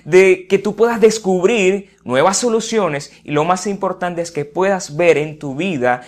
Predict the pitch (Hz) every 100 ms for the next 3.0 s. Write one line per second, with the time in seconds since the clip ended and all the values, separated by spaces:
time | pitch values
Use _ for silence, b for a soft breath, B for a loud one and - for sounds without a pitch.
0 | B - 131 113 110 131 175 226 214 180
1 | 156 185 214 208 202 190 170 147 - 143
2 | - 220 226 170 170 220 190 135 135 135